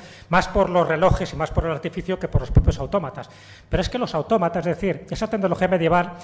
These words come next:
era más real y más extensible de lo que nos podemos imaginar. Siempre hemos pensado que este tipo de autómatas,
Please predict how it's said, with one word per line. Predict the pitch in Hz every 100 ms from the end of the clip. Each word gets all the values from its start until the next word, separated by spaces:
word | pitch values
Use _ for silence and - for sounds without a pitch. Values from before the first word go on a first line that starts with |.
| - -
era | 170 196
más | 180
real | 151 175 175 -
y | 147
más | 139 160 -
extensible | - 175 143 - 175 185
de |
lo | 147
que | 139 139 - -
nos | 151 -
podemos | 160 185 -
imaginar. | 151 143 185 - - - - _
Siempre | - 156
hemos | 190 190
pensado | 190 156 180 151
que | 170
este | 156
tipo | - 165
de |
autómatas, | 139 - 180 151 165